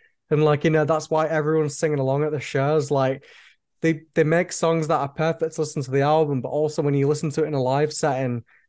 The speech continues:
like, it works extremely well. Like, it feels like everything's just so calculated, everything that they do, from the riffs to the vocal style to the drumming. It's just,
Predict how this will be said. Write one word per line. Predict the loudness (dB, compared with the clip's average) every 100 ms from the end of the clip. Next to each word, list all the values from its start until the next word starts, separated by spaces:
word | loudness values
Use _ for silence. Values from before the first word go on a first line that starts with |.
| -4
like, | -2 -2
it | -2
works | 0 0 -2 -12
extremely | -12 -8 -2 0 0 0
well. | 0 2 0 -2 _
Like, | -4 -4 -6
it | -6 0
feels | 0 2
like | 2
everything's | 0 0 -2 -2 -4 -6
just | -6 0
so | 0 0
calculated, | 0 0 0 -2 -2 -2
everything | -2 -2 -4
that | -6
they | -6
do, | -2 0 -2
from | -2 -4
the |
riffs | -2 -4 -6
to | -6
the | -4
vocal | 0 -2 -2 -4
style | -2 -2
to | -4
the | -8
drumming. | -4 -2 -4 -8 -12 -20 _ _ _
It's | -6 -4
just, | -4 -6 -14